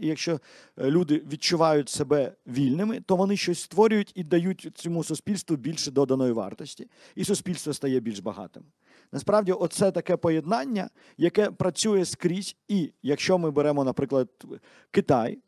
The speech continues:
який зараз вистрілив дуже сильно. Насправді ж, той розвинений цивілізаційний світ, про який ви казали, е, стосовно того, про правила, да, він підтягнув весь інший світ, торгуючи з ним. І дійсно такої переваги зараз немає, яка була після Другої світової, коли половина світової економіки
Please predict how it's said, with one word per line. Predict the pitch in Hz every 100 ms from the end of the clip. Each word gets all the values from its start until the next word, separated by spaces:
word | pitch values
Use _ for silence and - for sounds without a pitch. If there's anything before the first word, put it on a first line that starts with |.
| -
який | 143 160 190 165
зараз | 185 185 165 - 190
вистрілив | 175 233 220 180 196 160
дуже | 170 156
сильно. | - 104 104
Насправді | 123 175 185 156
ж, | 143 - - - -
той | 185
розвинений | 165 147 175 175 156
цивілізаційний | 151 170 151 147 165 165 151 - 180 170 156
світ, | - 185
про | 156 147
який | - 165 139 156
ви | 143
казали, | 156 151 170 240 262 - _ _ -
е, | 143 131
стосовно | - 143 170 156
того, | 147 160 139 135 135
про | - 143
правила, | - 151 123 110 95
да, | 107 208 175 151
він | 214
підтягнув | 208 - 175 202 190
весь | 175 -
інший | 240 233 190
світ, | - 202
торгуючи | - 175 202 170 - 110
з |
ним. | 98 - _ _ - - -
І | 139
дійсно | 170 - 175
такої | 165 190 180
переваги | 170 160 170 175
зараз | 156 160 156 147
немає, | 151 175
яка | 185 165
була | 143 156
після | 151 160 156
Другої | 151 151 147
світової, | 165 190 175 123
коли | 131
половина | 117 135 139 143
світової | 131 139 131 131
економіки | 127 135 131 123